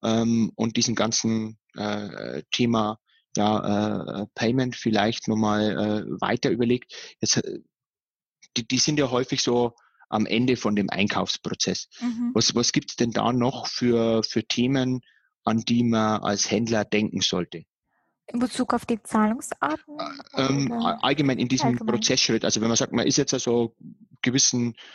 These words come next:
Speaker 1: äh, Einkaufsfortschritt
Speaker 2: Mhm.
Speaker 1: hat man gemacht und,
Speaker 2: Mhm.
Speaker 1: ähm, jetzt bin ich halt da am Ende und, äh, beziehungsweise macht's vielleicht auch Sinn, ähm,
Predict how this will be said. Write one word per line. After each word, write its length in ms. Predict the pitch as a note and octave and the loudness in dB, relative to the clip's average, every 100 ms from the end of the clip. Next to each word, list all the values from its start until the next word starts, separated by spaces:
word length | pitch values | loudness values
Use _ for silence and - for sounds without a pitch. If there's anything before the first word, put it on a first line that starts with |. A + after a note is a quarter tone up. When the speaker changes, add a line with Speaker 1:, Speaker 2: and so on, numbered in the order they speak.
| - - | -20 -6
Speaker 1:
äh, 300 | G#2+ G#2 G2+ | 0 2 0
Einkaufsfortschritt 1080 | - C#3+ D#3+ D3+ C#3 - B2+ D3 - D3+ D#3 C4+ | 0 0 2 0 0 0 0 2 0 2 0 -2
Speaker 2:
Mhm. 40 | |
Speaker 1:
hat 100 | - | -2
man 100 | A#2+ | -2
gemacht 420 | A2+ A#2+ G3+ - - _ _ _ - _ _ | 0 0 0 -4 -20 _ _ _ -20 _ _
und, 360 | C#3 C#3 C#3+ C#3 | 0 2 0 0
Speaker 2:
Mhm. 80 | |
Speaker 1:
ähm, 280 | A2 B2 B2 | 0 0 2
jetzt 220 | G#2+ - | 0 0
bin 80 | C#3+ | 0
ich 140 | C#3 C3 | 0 0
halt 160 | A#2+ | 0
da 120 | A2+ | 0
am 120 | E2 - | 0 0
Ende 340 | A2 G#2+ F#2 - - - | 0 2 0 -4 -20 -6
und, 320 | - G#2+ G#2+ | 0 2 2
äh, 160 | - G#2 | 0 0
beziehungsweise 640 | A2+ - B2+ A#2+ A2+ A2+ G#2+ - - - | 0 2 2 0 0 2 0 -2 -14 -2
macht's 360 | G#2+ B2 - | 0 2 -2
vielleicht 380 | - A2 A2+ - | 0 2 0 0
auch 80 | G#2+ | -2
Sinn, 400 | - B2+ C3 C3+ - - _ - | 2 2 4 0 -4 -20 _ -2
ähm, 340 | A2+ A2 A2 | 0 2 -2